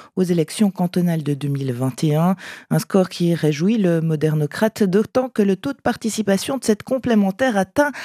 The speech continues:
à peine vingt-deux virgule sept pour cent. Thomas Wroblewski.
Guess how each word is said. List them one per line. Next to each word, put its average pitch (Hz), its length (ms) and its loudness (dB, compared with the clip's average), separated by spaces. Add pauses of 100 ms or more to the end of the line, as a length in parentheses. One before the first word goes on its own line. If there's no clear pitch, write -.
(240)
à - 100 0
peine 269 580 2
vingt-deux 262 680 -2
virgule 185 440 0
sept - 480 -2
pour - 220 -2
cent. 185 260 -2
Thomas 180 320 -2
Wroblewski. 147 640 -6